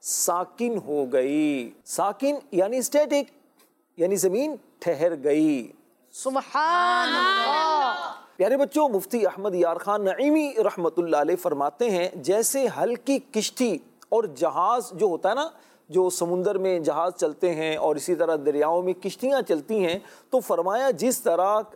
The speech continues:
Speaker 1: ہلکی کشتی اور جہاز پانی پر ہلتا ہے، اسی طرح زمین بھی ہلتی تھی، زمین بھی حرکت کرتی تھی، موومنٹ کرتی تھی۔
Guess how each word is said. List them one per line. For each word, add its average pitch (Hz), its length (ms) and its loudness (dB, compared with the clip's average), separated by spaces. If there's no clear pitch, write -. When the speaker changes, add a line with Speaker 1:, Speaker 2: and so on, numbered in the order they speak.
Speaker 1:
ہلکی 254 320 0
کشتی 214 540 -4
اور 208 140 0
جہاز 165 600 0
پانی 254 380 0
پر 208 280 -2
ہلتا 202 400 0
ہے، 147 160 -4
اسی 294 300 0
طرح 214 300 2
زمین 196 540 -2
بھی 202 340 0
ہلتی 220 340 0
تھی، 156 300 -4
زمین 196 360 0
بھی 277 120 2
حرکت 226 540 -2
کرتی 202 280 0
تھی، 233 160 -2
موومنٹ 262 480 2
کرتی 196 360 -2
تھی۔ 156 180 -2